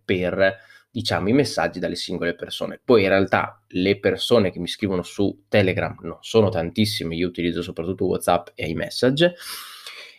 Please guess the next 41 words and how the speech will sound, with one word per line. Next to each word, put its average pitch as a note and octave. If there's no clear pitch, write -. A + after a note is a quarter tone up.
e -
insomma G2+
la G#2
maggior G2+
parte G2
delle F#2
persone F#2
comunque F2+
che F2
mi F2+
scrive F#2
su G2
Telegram F2
non E2+
ha F#2
necessità F2+
di F2
una E2
risposta -
subito, A#2+
e D3
quindi F#2
insomma E2+
ho A2
disabilitato A#2
tutte G#2+
le C3
notifiche A2+
anche G2
di A#2
quello, -
quindi E2+
io G2+
non A2
ricevo F#2+
più -
nessuna C3
notifica A2
nemmeno G#2
da G2
Telegram F2+